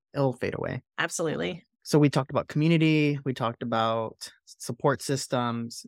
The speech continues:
Speaker 1: Any advice for people who are trying to maybe go back into school? Maybe it's been a while, 'cause I know you didn't go right back after your bachelor's degree. You took a little bit of a gap.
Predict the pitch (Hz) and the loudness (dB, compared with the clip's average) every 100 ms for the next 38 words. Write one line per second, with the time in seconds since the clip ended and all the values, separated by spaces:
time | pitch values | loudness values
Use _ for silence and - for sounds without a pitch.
0 | - 175 175 190 202 165 139 123 127 - | -4 4 6 6 4 -2 0 2 2 -2
1 | 123 131 120 127 143 127 127 127 123 117 | -4 -4 -4 -4 0 4 4 2 0 -2
2 | 120 113 113 110 - 117 113 113 117 117 | -2 -4 -6 -8 -4 -2 -2 0 -2 -2
3 | 113 - - 101 113 131 123 127 - 123 | -6 -4 -2 -2 0 4 6 6 4 4
4 | 117 113 127 120 110 117 120 139 139 143 | 4 2 0 4 4 4 2 2 2 4
5 | 156 165 165 156 139 117 110 - 95 - | 2 4 4 4 2 0 -2 -2 -4 -4
6 | - _ 123 120 123 110 107 - 113 - | -16 _ -4 -4 -2 -2 -2 -4 -8 -6
7 | 110 117 135 131 123 113 117 107 101 90 | 0 0 0 0 0 0 0 -2 -2 0
8 | 98 - | -2 -4